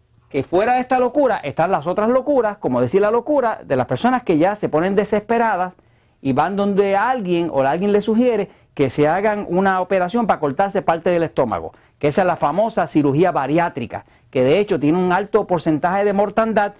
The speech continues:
y prácticamente todos ellos terminan anémicos. Así que sea cualquiera de estas cosas, hipnosis, electroshock, antidepresivo, el Meridia, Walí,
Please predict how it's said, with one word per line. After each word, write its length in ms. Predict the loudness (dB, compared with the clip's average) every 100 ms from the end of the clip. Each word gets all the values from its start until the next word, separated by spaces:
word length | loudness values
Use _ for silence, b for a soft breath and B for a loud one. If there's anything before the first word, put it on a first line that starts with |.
| b -6
y 120 | 0
prácticamente 580 | 0 0 0 0 0 0
todos 260 | 0 0 0
ellos 180 | -2
terminan 380 | 0 0 0 0
anémicos. 500 | 0 0 0 -2 -8 b b
Así 240 | -10 -8
que 120 | -4 -2
sea 220 | -2 0
cualquiera 480 | -2 -2 0 0 0
de 40 |
estas 220 | -2 -6
cosas, 400 | 0 -2 0 -8 -8 _
hipnosis, 640 | -2 0 0 0 0 0
electroshock, 800 | 0 -2 -2 -2 -2 0 0 0
antidepresivo, 960 | -4 -4 -2 -2 -2 -4 0 0 2 -2 B B
el 220 | -2 0 0
Meridia, 480 | 0 0 0 0
Walí, 520 | 0 0 0 0 -2